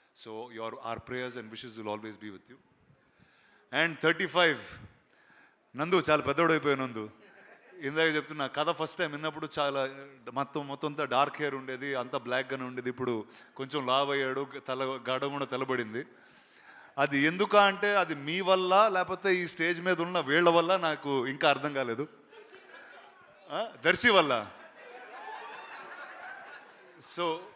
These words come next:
సరే, ఉన్నోళ్ళందరితో దర్శి, దర్శితో మొదలు పెడదాం. ఆ, ఫస్ట్ ఇందాక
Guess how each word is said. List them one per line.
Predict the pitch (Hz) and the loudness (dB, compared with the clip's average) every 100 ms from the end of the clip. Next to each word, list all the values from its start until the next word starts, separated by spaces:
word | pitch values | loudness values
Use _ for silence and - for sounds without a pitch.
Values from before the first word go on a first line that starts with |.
| 156 | -14
సరే, | 160 170 | -4 0
ఉన్నోళ్ళందరితో | 160 185 214 208 196 196 196 180 | 2 4 6 6 6 2 0 2
దర్శి, | 147 175 - - - | 4 4 0 -12 -10
దర్శితో | 139 170 190 220 185 | 0 0 2 0 2
మొదలు | 160 160 | 2 2
పెడదాం. | 147 123 156 - - - - - - - _ _ _ - | 0 0 -6 -10 -20 -20 -20 -20 -20 -20 _ _ _ -8
ఆ, | 135 139 139 135 139 - - _ _ _ | -2 2 2 2 -2 -8 -20 _ _ _
ఫస్ట్ | 143 160 - | -8 -8 -6
ఇందాక | 180 175 170 | 0 0 2